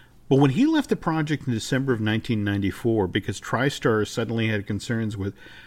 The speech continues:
you know, uh, how high the budget, uh, for the stateside Godzilla film was getting,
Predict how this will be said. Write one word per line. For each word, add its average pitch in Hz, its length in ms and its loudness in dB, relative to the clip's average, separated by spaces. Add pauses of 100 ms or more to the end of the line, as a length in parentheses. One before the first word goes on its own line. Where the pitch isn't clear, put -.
(220)
you 135 80 4
know, 110 220 -2
uh, 131 360 -8
how 135 220 2
high 135 320 2
the 120 120 4
budget, 110 480 -2 (140)
uh, 107 320 -4
for 107 460 0
the 104 100 -4
stateside 113 540 0
Godzilla 110 480 0
film 95 240 -4
was 90 160 -6
getting, 82 360 -10